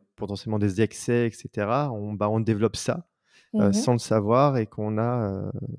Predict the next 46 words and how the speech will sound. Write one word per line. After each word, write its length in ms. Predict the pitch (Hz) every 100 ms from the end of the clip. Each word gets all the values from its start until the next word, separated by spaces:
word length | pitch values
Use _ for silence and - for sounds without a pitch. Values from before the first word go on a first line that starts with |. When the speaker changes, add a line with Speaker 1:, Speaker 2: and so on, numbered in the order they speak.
| 131
Speaker 1:
quelque 240 | - 107 110
chose 200 | 117 -
qui 120 | -
se 100 | -
trame 280 | - 123 135
et 60 | 110
qui 120 | 101
va 80 | 101
peut-être 240 | 110 113
se 120 | -
développer 380 | 107 101 101 120
par 160 | 104 107
la 60 |
suite, 220 | - -
quoi. 180 | - - - _ _ _ _ _
Speaker 2:
Alors 300 | 214 196 202
oui, 240 | 208 285 - _ _ _ _ _ _ _
mais 240 | 220 247 330
c'est 180 | - 233
pas 140 | 294
parce 380 | 302 269 269 -
que, 100 | 262
alors, 140 | 214 208
enfin 180 | 214 202
oui, 200 | 254 214
n'importe 500 | 190 226 262 262 247
qui 200 | 247 294 -
peut 160 | 254
développer, 640 | 226 214 208 214 247 240 208
heu, 260 | 185 180 180
une 140 | 185
hyperperméabilité 1160 | 190 196 - - 180 185 180 180 180 180 208 185
intestinale. 760 | 165 160 - - 160 180 349 - _ _ _ - -
Ça 160 | -
peut 120 | 196 220
être 100 | 196
des 80 | 202
phases 380 | - 233 240
dans 80 | 220
la 160 | 208 190
vie, 220 | 190 285 440
c'est 140 | 226
pas 120 | 220 214
forcément, 640 | 214 - 220 233 233 233 208
on 260 | 202 202
l'attrape 840 | 202 208 208 214 - - 233 -